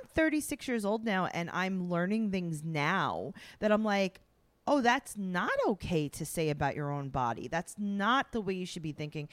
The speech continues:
Uh, body positivity is a very new concept to me.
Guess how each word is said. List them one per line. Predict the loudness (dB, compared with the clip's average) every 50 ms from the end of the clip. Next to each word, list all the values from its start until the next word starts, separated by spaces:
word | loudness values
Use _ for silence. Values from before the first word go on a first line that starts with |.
| -14 -14 -14 -16 -16 -18 _ _
Uh, | 6 8 8 6
body | 6 4 6 6 6 6 4
positivity | 2 4 2 4 2 2 -4 -2 -2 -2 -2 0 -2 -2 -2
is | -2 -2 -2
a | -4 -4 -8 -6 _
very | 4 4 6 6 4 2
new | 2 0 0 2 2 2 2
concept | 0 -2 -4 -4 -4 -4 -4 -6 -10 -10 -10 -12
to | -12 -10
me. | -12 -12 -14 -16 -16 -18